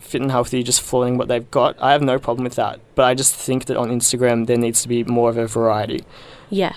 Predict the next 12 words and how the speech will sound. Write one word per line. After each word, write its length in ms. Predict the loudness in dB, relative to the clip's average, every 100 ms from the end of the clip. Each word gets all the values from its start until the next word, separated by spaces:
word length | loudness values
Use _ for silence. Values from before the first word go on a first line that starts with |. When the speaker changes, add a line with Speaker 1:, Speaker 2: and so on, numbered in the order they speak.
| -6 2
Speaker 1:
Um, 540 | 4 4 2 -2 -6 -14 _ -20 _ _ _
and 220 | 0 2 2
I 100 | 2
know 220 | 2 2
it's 500 | 0 -4 -2 -2 -2 -8
because 300 | -6 0 0
of 120 | 0 0
the 100 | 2
world 260 | 4 4
we 80 | 2
live 240 | 2 2
in, 320 | 2 4 2